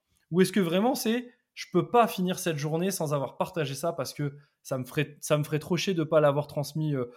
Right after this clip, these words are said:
au reste du monde, même s'il y avait qu'une personne qui devait être au courant.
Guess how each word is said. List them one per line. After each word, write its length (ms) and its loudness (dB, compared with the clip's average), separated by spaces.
au 80 -4
reste 260 0
du 160 2
monde, 180 4
même 240 6
s'il 140 2
y 20 8
avait 200 2
qu'une 280 0
personne 440 -2
qui 100 -10
devait 140 -2
être 100 -2
au 80 -2
courant. 460 -2